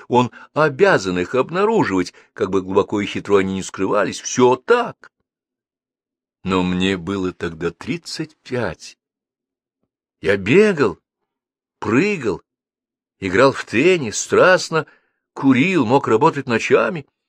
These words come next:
Я спросил у Джанни, что стало с сеньором Пистаментуччо. «Его оправдали», — сказал Джанни. Но он не захотел жить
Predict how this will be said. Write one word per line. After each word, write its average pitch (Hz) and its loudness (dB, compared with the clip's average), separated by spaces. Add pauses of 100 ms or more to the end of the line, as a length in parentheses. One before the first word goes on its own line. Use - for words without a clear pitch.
(920)
Я 190 6
спросил 196 2 (140)
у 170 0
Джанни, 165 2
что 185 4
стало 165 4
с - -6
сеньором 156 0 (380)
Пистаментуччо. 139 0 (880)
«Его 190 6
оправдали», — 127 4
сказал 76 -6
Джанни. 65 -10 (800)
Но 127 4
он 202 4
не 214 4
захотел 202 6
жить 87 -2